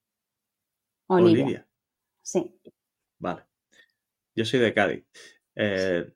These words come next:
Speaker 2: tengo tendencia a pensar cosas un poco graciosillas. Tú sabes que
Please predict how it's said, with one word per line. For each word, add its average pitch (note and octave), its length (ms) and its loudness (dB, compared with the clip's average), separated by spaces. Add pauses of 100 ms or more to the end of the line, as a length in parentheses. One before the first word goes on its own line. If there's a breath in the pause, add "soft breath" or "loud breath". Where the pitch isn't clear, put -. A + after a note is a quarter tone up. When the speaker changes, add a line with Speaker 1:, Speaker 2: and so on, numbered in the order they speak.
Speaker 2:
tengo A2+ 240 -2
tendencia A#2 440 -2
a A2 80 -2
pensar G#2+ 360 -4
cosas A2+ 420 -6 (100)
un A2 120 -10
poco G2+ 760 0 (180)
graciosillas. G2 800 -2 (140)
Tú A2 80 -4
sabes A#2 340 0
que G2 480 2